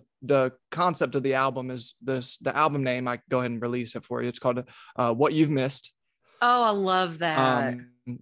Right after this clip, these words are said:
Speaker 1: and it's basically going to be everything that, uh, that people have missed that I've had going on in my life ever
Speaker 2: Mm.
Speaker 1: since, you know, since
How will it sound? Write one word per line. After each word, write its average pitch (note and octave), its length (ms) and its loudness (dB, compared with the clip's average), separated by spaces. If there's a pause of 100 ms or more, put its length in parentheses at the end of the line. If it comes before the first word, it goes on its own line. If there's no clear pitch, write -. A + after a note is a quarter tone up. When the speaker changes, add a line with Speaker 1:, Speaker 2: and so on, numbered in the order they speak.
Speaker 1:
and C3+ 140 2
it's A#2+ 100 -4
basically C#3 340 0
going C3+ 160 2
to B2 60 -2
be C3 480 -4 (140)
everything D#3 840 -4
that, C3 280 -2
uh, A#2+ 380 -4 (480)
that B2 220 -2
people C3 280 0
have B2 100 -2
missed C3+ 500 -4 (100)
that C3 100 2
I've B2 240 0
had B2+ 180 0
going B2+ 260 0
on C3 160 0
in B2+ 60 -2
my B2 120 -2
life C#3+ 340 -2 (280)
ever B2+ 220 -4
Speaker 2:
Mm. - 80 -6
Speaker 1:
since, D3 260 -4
you C3 200 -6
know, B2+ 160 -2
since - 480 -4